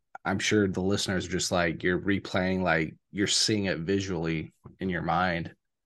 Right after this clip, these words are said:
like, everything that you're saying. And you're, and so, I mean, thirty people, like, that's just, talk about the definition of a hero. Like, no, you are a hero. Like, you may,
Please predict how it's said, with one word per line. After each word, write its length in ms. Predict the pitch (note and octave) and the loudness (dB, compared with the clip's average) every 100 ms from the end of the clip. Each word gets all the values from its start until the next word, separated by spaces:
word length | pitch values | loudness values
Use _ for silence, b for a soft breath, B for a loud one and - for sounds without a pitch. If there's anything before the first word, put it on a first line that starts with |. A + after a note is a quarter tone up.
| _ | _
like, 140 | - F#2+ | -8 -2
everything 340 | F2 F2+ F#2 | -2 0 -2
that 100 | F2+ | -2
you're 100 | C2 | -4
saying. 540 | D#2+ - F#2 E2+ D2+ - _ _ _ _ _ _ - | -2 0 2 0 -2 -8 _ _ _ _ _ _ -12
And 120 | - | -8
you're, 220 | - G1+ - - - | -4 -4 -6 -12 -12
and 180 | D2+ - | -8 -6
so, 500 | - G#2 E2+ D#2+ - _ _ _ _ _ _ _ - _ _ _ _ _ _ - | -2 0 0 -2 -6 _ _ _ _ _ _ _ -20 _ _ _ _ _ _ -4
I 40 | |
mean, 180 | - - | -2 -2
thirty 320 | - G#2 F#2+ | 0 2 2
people, 500 | F2+ G2 G2 B2 B2+ A#2+ - | 0 -2 2 2 2 -4 -8
like, 160 | - F2 | -6 2
that's 260 | F#2+ F#2+ - | 4 4 2
just, 420 | F2 - - - - | 0 0 -2 -6 0
talk 240 | - C#3+ B2+ | 6 6 8
about 220 | A2 F#2+ | 4 4
the 60 | |
definition 500 | F2+ F#2 - G2 - | 2 2 0 -4 -4
of 80 | F2 | -2
a 40 | E2 | -2
hero. 420 | - A#2+ C3 D3 | 0 2 2 0
Like, 180 | G2 F2+ | 0 -2
no, 200 | F2 E2 | -2 -2
you 240 | F2+ F#2 | -2 0
are 280 | E2 F2 - | 4 4 4
a 60 | |
hero. 440 | - - - - - _ _ _ _ - | 0 -6 -8 -8 -12 _ _ _ _ -8
Like, 240 | E2+ F#2+ A2+ | -4 -2 0
you 80 | |
may, 300 | A2+ A#2+ A2+ | 4 6 4